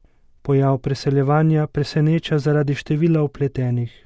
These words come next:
zaradi sprožanja družbene, gospodarske, politične, kulturne in verske problematike,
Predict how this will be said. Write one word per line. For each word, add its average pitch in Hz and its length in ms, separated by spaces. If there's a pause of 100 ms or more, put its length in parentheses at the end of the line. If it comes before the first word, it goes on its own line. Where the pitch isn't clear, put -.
(360)
zaradi 135 380
sprožanja 151 640
družbene, 147 600
gospodarske, 143 720
politične, 143 680
kulturne 143 600
in 139 140
verske 139 440
problematike, 123 880